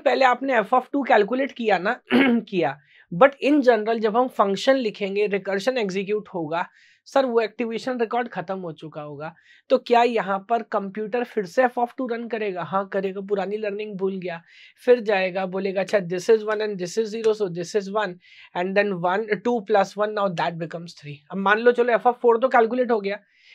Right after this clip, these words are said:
f of three भी कैलकुलेट हुआ, पर अब मैं जब इधर आऊंगा तो क्या ये पूरी कहानी फिर से सॉल्व होगी? हाँ फिर से सॉल्व होगी। And you can imagine,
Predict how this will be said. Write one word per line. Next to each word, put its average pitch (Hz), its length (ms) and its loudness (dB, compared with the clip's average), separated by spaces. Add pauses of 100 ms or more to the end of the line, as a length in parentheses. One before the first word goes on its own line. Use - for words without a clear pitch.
(140)
f 196 180 4
of 247 200 2
three 269 140 4
भी 294 140 0
कैलकुलेट 226 500 2
हुआ, 208 180 -4
पर 220 220 -4
अब 240 60 2
मैं 262 140 -2
जब 262 140 -4
इधर 233 220 2
आऊंगा 190 420 -4 (360)
तो 285 80 2
क्या 269 220 -2
ये 277 160 0 (120)
पूरी 269 220 -4
कहानी 254 360 -2
फिर 277 220 -2
से 330 220 0
सॉल्व 277 300 -2
होगी? 214 220 -8
हाँ 220 200 -4
फिर 202 180 -6
से 170 180 -14
सॉल्व 151 320 -14
होगी। 156 340 -20 (360)
And 220 100 2
you 247 100 0
can 294 140 2
imagine, 190 360 0